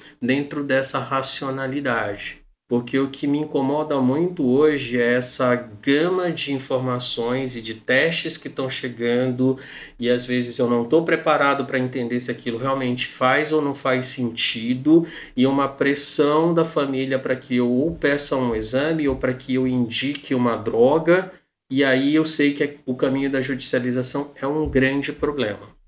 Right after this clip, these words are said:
E dentro desse contexto, isso, como eu falei pra vocês, isso vem afetando a gente nos últimos <laughs> três anos, que coincide aí com a nossa gestão na Sobop, a gente tá organizando,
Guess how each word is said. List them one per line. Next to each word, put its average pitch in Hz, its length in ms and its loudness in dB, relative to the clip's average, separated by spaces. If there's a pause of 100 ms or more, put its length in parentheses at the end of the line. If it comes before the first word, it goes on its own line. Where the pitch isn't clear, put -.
E 147 60 0
dentro 170 400 4 (100)
desse 131 220 -2
contexto, 143 880 0
isso, 123 680 2 (360)
como 117 160 0
eu 117 40 0
falei 120 260 2
pra 120 300 -2
vocês, 127 460 -2
isso - 180 -4
vem 127 580 -2
afetando 127 800 -2
a 113 80 -2
gente 123 360 -2
nos 120 300 -4
últimos 127 520 0
<laughs> - 40 -14
três 117 320 -2
anos, 139 260 0
que 120 100 -6
coincide 123 560 -2
aí 117 300 0
com 113 140 -4
a 110 60 -4
nossa 110 420 -4
gestão 107 480 -6
na 104 80 -6
Sobop, 117 680 -6 (800)
a 117 120 0
gente 156 340 0
tá - 160 0
organizando, 147 1300 2